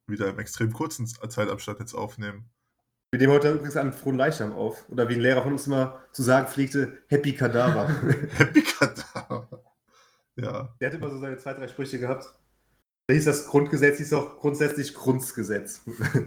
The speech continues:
Speaker 1: Ja, was war los? Ähm, wir sind das erste Mal wieder ins Fitnessstudio gegangen. <laughs>
Speaker 2: Und?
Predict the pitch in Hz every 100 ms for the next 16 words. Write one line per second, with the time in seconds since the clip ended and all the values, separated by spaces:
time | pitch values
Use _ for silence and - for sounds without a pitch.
0 | - - - _ _ - _ _ _ _
1 | 135 127 117 98 104 117 131 135 113 123
2 | 123 120 120 117 113 113 117 135 123 131
3 | 127 117 165 143 - 101 98 95 98 110
4 | - - 123 - - _ _ _ _ _
5 | _ _ _ - 170 196